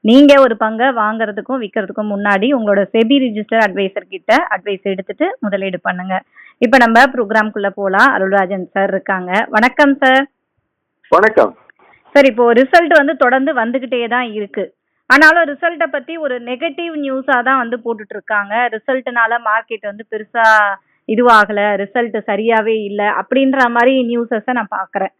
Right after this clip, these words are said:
Speaker 1: ஆம், overall-ஆ இப்ப வந்த வரைக்கும், இன்னும் வந்துகிட்டே தான் இருக்கும், but இப்ப வந்த வரைக்கும் overall-ஆ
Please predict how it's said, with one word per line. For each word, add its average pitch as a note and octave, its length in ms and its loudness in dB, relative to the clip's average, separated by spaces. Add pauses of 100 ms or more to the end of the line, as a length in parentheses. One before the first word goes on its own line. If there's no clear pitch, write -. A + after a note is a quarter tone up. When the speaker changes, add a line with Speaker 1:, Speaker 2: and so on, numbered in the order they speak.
(380)
Speaker 1:
ஆம், A#3+ 540 2 (200)
overall-ஆ D#4+ 580 6
இப்ப C#4 220 -6
வந்த C#4+ 400 -2
வரைக்கும், C#4 380 -6
இன்னும் C4+ 400 -4
வந்துகிட்டே C#4+ 420 -4
தான் D4 160 0
இருக்கும், G3+ 340 -8
but G#3+ 180 -6
இப்ப B3 300 0
வந்த D4+ 360 0
வரைக்கும் D4 420 -6
overall-ஆ C4 560 0